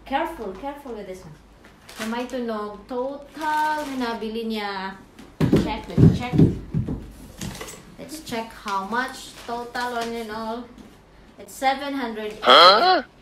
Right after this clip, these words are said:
Speaker 1: Seven hundred eighty-eight. Seven eight eight yen. Ito siya yung binili niya. Tab, ah, recap natin kung ano yung binili ko. Sana yun.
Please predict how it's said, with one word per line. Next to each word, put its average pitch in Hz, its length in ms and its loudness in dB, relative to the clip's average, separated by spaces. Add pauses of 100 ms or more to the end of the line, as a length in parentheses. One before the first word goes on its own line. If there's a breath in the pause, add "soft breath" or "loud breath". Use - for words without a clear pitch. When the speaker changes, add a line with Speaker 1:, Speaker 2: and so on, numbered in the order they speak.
(160)
Speaker 1:
Seven 269 640 -2
hundred 247 320 0
eighty-eight. - 640 -2 (480)
Seven 240 480 -6
eight 220 240 -10 (120)
eight 190 240 -14 (200)
yen. 170 240 -12 (1040)
Ito 175 160 -18
siya 175 320 -14
yung 170 80 -14
binili 165 440 -14
niya. 151 200 -16 (840)
Tab, 240 400 -4
ah, 165 760 -10 (520)
recap 202 640 -8
natin 220 320 -8
kung 196 80 -12
ano 190 160 -14
yung 226 240 -6
binili 214 480 -6
ko. 185 240 -8 (160)
Sana 175 200 -14
yun. 220 200 -10